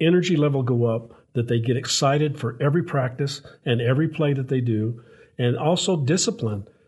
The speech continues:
They're not gonna stand for mistakes. If you make mistakes, you won't be playing for Jeff Grimes on offense.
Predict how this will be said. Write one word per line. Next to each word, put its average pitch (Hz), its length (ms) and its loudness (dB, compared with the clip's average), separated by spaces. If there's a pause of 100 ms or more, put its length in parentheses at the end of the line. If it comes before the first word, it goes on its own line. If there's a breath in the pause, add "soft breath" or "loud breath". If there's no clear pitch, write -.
(140)
They're 175 280 4
not 254 220 4
gonna 208 160 2
stand 165 420 0
for 147 80 -2
mistakes. 120 760 -2
If 127 180 -2
you 175 120 4
make 233 220 6
mistakes, 170 380 0
you 160 80 2
won't 175 180 2
be 151 120 2
playing 151 320 0
for 120 120 -2
Jeff 127 260 0
Grimes 127 380 0
on 113 160 2
offense. 113 560 -4